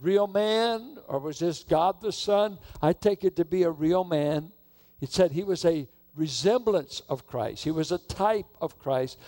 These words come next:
but I take that he was a real person. But Abraham, when he meets him, "I want to give tithes. Uh, you,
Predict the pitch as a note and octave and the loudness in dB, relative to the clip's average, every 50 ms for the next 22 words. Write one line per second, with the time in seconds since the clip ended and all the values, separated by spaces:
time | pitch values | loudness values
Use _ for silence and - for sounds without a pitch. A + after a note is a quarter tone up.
0 | - - - - C3+ D#3 E3+ F#3+ F#3+ - - G3+ - - - - F3 C#3+ D#3+ F3 | -20 -14 -4 -2 0 2 2 2 0 0 -2 -2 -2 0 0 0 2 2 2 2
1 | E3 D#3 C#3+ E3 E3 C3+ D3 E3+ F3+ F3 E3+ _ - D3+ D3 C3+ - - C3 - | 0 0 0 0 0 2 2 2 2 2 0 _ -6 -6 -6 -6 -8 -14 -14 -16
2 | - _ _ _ _ _ _ _ _ _ _ _ _ _ _ _ _ _ _ - | -20 _ _ _ _ _ _ _ _ _ _ _ _ _ _ _ _ _ _ -20
3 | - _ _ - - - - - - _ - - A3+ C4+ B3+ A3+ - - G3+ A3 | -20 _ _ -16 -14 -12 -12 -12 -16 _ 0 2 4 4 4 0 -2 2 2 2
4 | B3+ B3+ C4 B3 G#3 G#3+ A#3 A#3+ A#3 A3+ A3+ A3+ A3 G#3+ A3 A3+ B3+ C#4 C4+ - | 2 4 2 2 2 2 0 -2 -2 -4 -2 -2 -2 -4 0 0 0 0 0 -2
5 | - B3+ C4+ B3+ A#3+ A3+ - _ - - - - _ _ - F3 G3+ A#3+ B3 B3 | -2 2 2 2 0 -2 -12 _ -20 -20 -20 -20 _ _ 0 0 0 2 0 0
6 | A#3+ A3+ - - A3 A#3 A#3+ - _ _ - C4+ C4 A#3+ A#3+ A#3 A3 G3 F3 D3+ | -2 -2 2 4 4 4 4 2 _ _ -2 0 2 4 4 2 2 0 -2 -4
7 | C3 B2 - - - - - _ _ - G3 G#3+ - - _ _ _ _ _ F#3+ | -8 -10 -16 -20 -20 -20 -20 _ _ 0 0 0 0 -4 _ _ _ _ _ -12
8 | G#3 G#3+ _ A3 G#3 G#3 G#3+ B3 C4 B3+ A#3+ - | -12 -12 _ -16 -10 -4 -2 0 0 0 -2 -4